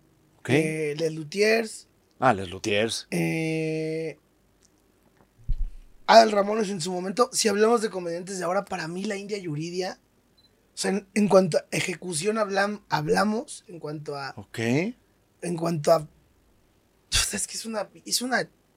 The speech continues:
Speaker 2: No sé cómo puede ser tan chingona esa morra, güey. O sea, porque lo que hace la India Yuridia con su personaje, yo no se lo he visto a nadie, porque es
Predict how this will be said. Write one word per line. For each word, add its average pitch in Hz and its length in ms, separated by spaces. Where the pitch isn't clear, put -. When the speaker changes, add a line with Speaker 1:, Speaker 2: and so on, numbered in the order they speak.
Speaker 2:
No 190 160
sé 214 180
cómo 208 300
puede 185 200
ser 190 180
tan 196 180
chingona 151 460
esa 175 120
morra, 175 280
güey. 131 200
O - 680
sea, 202 140
porque 190 300
lo 202 260
que 226 120
hace 240 260
la 220 140
India 214 180
Yuridia 202 340
con 196 140
su 156 140
personaje, 165 560
yo 208 120
no 214 120
se 190 140
lo 185 80
he - 20
visto 202 260
a 170 60
nadie, 180 400
porque 160 400
es 190 200